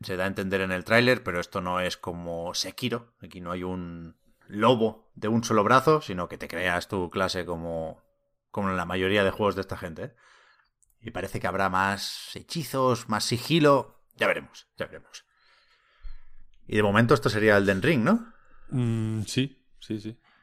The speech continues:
Speaker 2: Yo no
Speaker 1: Merece la pena hablar de otra cosa, del Summer Game Fest.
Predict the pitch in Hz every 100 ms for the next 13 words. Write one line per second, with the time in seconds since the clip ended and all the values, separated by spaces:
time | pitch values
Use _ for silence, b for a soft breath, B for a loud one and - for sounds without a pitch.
0 | _ - 98 104 110 - 208 202 175 147
1 | 156 143 - - 131 147 127 - - -
2 | - 110 107 - 123 110 110 110 147 -